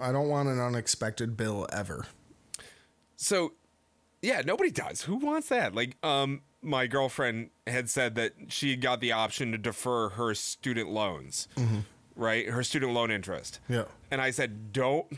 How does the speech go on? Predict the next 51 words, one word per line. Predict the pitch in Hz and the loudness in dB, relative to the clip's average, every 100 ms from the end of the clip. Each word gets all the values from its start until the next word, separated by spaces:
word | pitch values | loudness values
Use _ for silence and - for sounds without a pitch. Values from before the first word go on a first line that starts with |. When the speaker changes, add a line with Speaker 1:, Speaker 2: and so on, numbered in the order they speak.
| - | -2
Speaker 2:
you | 156 139 | 2 4
dare," | 139 110 92 87 - _ | 4 4 2 0 -6 _
because | - 139 123 110 104 - - | -4 0 2 2 -2 -6 -8
they, | 160 135 123 | 0 2 2
they | 131 - 139 | 0 0 0
put | 117 156 | 2 0
it | 156 | 0
in | 135 120 | 0 -2
plain | - 135 117 | 0 0 2
writing, | 110 117 110 104 | 2 2 2 0
like, | 101 92 - _ _ | -2 -4 -10 _ _
"You'll, | 160 139 131 - | 0 2 0 0
you'll | 143 | 2
have | 131 139 | 2 0
to | 117 | -2
pay | 131 | 0
this | 117 110 123 | 0 0 0
much | 113 98 - | 0 -2 -2
after." | 113 104 110 92 - - - - - - - - - - - _ - | -2 0 -2 -4 -6 -14 -18 -18 -20 -20 -20 -18 -18 -20 -20 _ -4
And | 156 | 0
I'm | |
like, | 139 135 131 - - | 2 2 0 -10 -2
"You | 196 | 2
don't | 185 - | 2 2
wanna | 143 | 0
pay | 123 135 | 0 0
that | 110 101 | 2 2
lump | 113 107 | 0 0
sum | - 127 107 | 0 0 0
at | 104 | -2
the | 117 | -2
end | 104 | -2
of | 95 | -4
it." | 85 - | -6 -6
Speaker 1:
Right. | 113 104 - - - - - - 92 - - - - - - - - - - - - - | -4 -4 -6 -12 -20 -20 -20 -8 -8 -8 -20 -20 -20 -20 -20 -20 -20 -20 -20 -18 -16 -2
Speaker 2:
All | 147 202 | 2 4
this | 208 147 | 4 2
mortgage | 151 151 151 165 139 | 2 2 4 2 2
deferment | 160 - 143 135 135 131 | 0 0 2 4 4 2
and | 117 | 2
all | 120 127 | 2 4
that | 147 147 | 2 0
crap | - 120 110 110 | 0 2 2 2
is | 113 | -2
eventually | 117 127 151 190 | 0 0 2 2
gonna | 185 180 | 2 0
come | 196 | 0
back | 185 139 | 0 2
Speaker 1:
Yeah. | |
Speaker 2:
around. | 190 339 208 82 | 2 2 0 -4
Speaker 1:
Yeah. | 120 113 | -4 -4